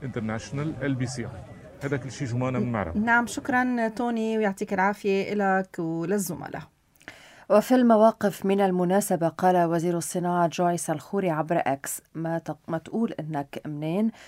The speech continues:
Speaker 3: هن بيعرفوا، عينيك لون الأرز، لازم يعرفوا، لبنان فقط".
Speaker 2: وكتب نائب الياس اصطفان عبر أكس: "نجرؤ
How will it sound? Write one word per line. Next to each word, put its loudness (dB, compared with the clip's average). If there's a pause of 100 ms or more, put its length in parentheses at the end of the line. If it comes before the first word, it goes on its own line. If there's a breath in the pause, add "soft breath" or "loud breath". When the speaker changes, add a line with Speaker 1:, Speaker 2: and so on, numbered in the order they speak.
(140 loud breath)
Speaker 3:
هن 4
بيعرفوا، 0 (240 soft breath)
عينيك -2
لون -4
الأرز، -4 (160)
لازم -4
يعرفوا، -4 (300)
لبنان -4 (120)
فقط". -14 (480 loud breath)
Speaker 2:
وكتب 0 (500)
نائب -2
الياس -4
اصطفان -4
عبر -4
أكس: -4
"نجرؤ -2